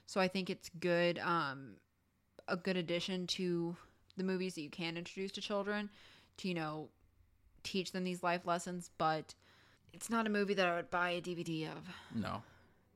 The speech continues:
Speaker 1: No,
Speaker 2: Mm-hmm.
Speaker 1: definitely not. I would probably rent it and that's it. Unless
Speaker 2: Would
Speaker 1: my
Speaker 2: you
Speaker 1: kid
Speaker 2: recommend
Speaker 1: was
Speaker 2: it, though?
Speaker 1: Yeah. I
Speaker 2: Oh,
Speaker 1: think,
Speaker 2: yeah, I think we
Speaker 1: think,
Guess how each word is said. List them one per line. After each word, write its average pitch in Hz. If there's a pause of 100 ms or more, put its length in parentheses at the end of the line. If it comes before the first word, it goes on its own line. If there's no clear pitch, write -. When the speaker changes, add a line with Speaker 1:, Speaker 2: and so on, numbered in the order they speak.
Speaker 1:
No, 170
Speaker 2:
Mm-hmm. 95
Speaker 1:
definitely 165
not. 151
I 170
would 165
probably 170
rent 165
it 175 (680)
and 151
that's 156
it. 127
Unless 175
Speaker 2:
Would 135
Speaker 1:
my 117
Speaker 2:
you 117
Speaker 1:
kid 104
Speaker 2:
recommend 98
Speaker 1:
was 101
Speaker 2:
it, 117
though? 131 (720)
Speaker 1:
Yeah. 190 (880)
I 233
Speaker 2:
Oh, 254
Speaker 1:
think, 143
Speaker 2:
yeah, 101
I 104
think - (100)
we -
Speaker 1:
think, -